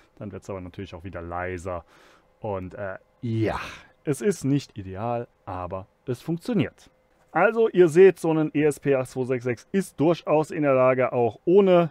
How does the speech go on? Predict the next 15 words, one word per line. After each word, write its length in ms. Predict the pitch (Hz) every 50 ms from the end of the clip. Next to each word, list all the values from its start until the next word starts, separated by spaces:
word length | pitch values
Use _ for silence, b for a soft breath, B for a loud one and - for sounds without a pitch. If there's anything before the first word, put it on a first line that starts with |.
| - _
jegliche 640 | 127 107 107 131 156 160 - 147 151 139 - 143 -
externe 460 | 143 - - - - 127 123 123 120
Bauelemente 840 | 110 107 113 123 131 131 - 135 123 123 120 120 117 113 - - 117
da 240 | 110 110 104 107 110
etwas 400 | - 113 104 - 107 98 - _
abzuspielen 880 | - 175 - _ - - 160 - - - 143 139 139 135 131 127 131 143 -
und 480 | _ 131 120 123 120 120 - - - -
entsprechend 600 | - 120 113 - - - - 95 - - 123 104 -
dann 120 | 104 110
sogar 360 | 107 107 107 104 113 110 110 - _
so 280 | 117 101 101 117 117 113
Dinger 280 | 104 110 110 113 113
hier 260 | 101 90 110 110 104
zu 220 | - - - 117 101
ersetzen. 580 | 104 98 95 101 107 104 - - - 180 208